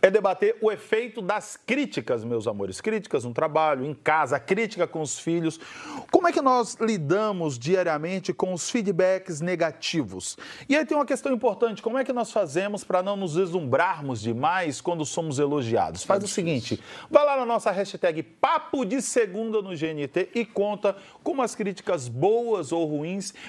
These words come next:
Speaker 1: batem nesse seu coração segundeiro, se tiver na cama, se tiver no carro, se tiver assistindo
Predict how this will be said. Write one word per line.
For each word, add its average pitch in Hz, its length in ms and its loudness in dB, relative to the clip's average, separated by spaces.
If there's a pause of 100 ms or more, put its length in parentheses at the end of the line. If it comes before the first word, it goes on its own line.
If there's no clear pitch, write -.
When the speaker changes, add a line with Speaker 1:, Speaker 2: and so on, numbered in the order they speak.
Speaker 1:
batem 196 640 4
nesse 165 240 -4
seu 175 160 0
coração 180 640 0
segundeiro, 180 840 0
se 123 160 -8
tiver 101 220 -4
na 85 100 -8
cama, 151 300 -2
se - 100 -10
tiver 107 220 -2
no 92 100 -6
carro, 160 360 2
se - 120 -12
tiver 110 160 0
assistindo 127 540 -2